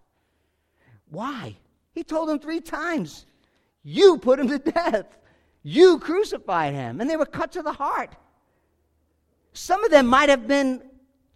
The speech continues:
forty, fifty, fifty, fifty days earlier. "Crucify him." They may have been the same guys in the crowd. They might have been the same ones in the crowd who were yelling, "Crucify him, we'll take Barabbas, and we want you to crucify Christ."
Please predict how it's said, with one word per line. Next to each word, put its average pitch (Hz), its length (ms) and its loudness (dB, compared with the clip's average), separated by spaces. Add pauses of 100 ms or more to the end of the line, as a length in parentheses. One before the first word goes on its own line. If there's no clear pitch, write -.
(400)
forty, 226 340 -2
fifty, 240 360 -4
fifty, 240 580 -8
fifty 240 880 -12
days 226 500 -4
earlier. 302 480 -8 (400)
"Crucify 262 760 8
him." 165 280 0
They 226 100 -4
may 359 120 2
have 269 100 2
been 269 120 -2
the 254 60 -4
same 330 220 -6
guys 294 240 0
in 339 80 -8
the 285 60 -6
crowd. 247 460 -4 (920)
They 269 140 2
might 330 120 2
have 285 100 2
been 254 140 2
the 202 80 0
same 320 360 -2
ones 294 220 -2
in 294 80 -4
the 277 80 -4
crowd 220 340 2
who 220 60 0
were 214 80 -2
yelling, 220 320 0
"Crucify 240 540 -4
him, 233 120 -2
we'll 277 120 -4
take 262 280 -2
Barabbas, 220 720 0 (340)
and 240 160 2
we 269 240 0
want 302 180 2
you 262 100 -2
to 233 60 0
crucify 226 680 -2
Christ." 208 640 0